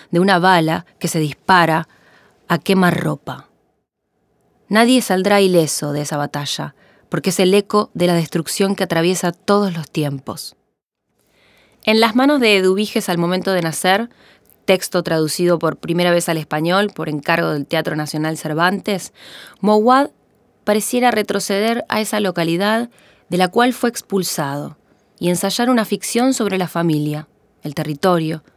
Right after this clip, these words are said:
la religión y el capital. El pasado que opera en la obra no puede entenderse como individual o biográfico. Es el pasado de la estirpe,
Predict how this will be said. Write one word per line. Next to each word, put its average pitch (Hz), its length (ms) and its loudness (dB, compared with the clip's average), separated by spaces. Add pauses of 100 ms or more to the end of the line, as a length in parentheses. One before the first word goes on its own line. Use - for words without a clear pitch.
(100)
la 156 120 -6
religión 175 640 -2 (240)
y - 80 -6
el 175 100 -4
capital. 143 600 -6 (1040)
El 180 100 -4
pasado 214 460 2
que 175 120 0
opera 214 540 0 (280)
en 165 160 0
la 180 160 8
obra 220 340 4
no 208 100 0
puede 233 280 2
entenderse 175 600 0
como 160 260 -2
individual 175 920 2
o 165 120 -2
biográfico. 156 840 -4 (720)
Es - 160 -6
el 220 100 0
pasado 214 380 0
de 185 120 0
la 175 40 -2
estirpe, 147 720 -6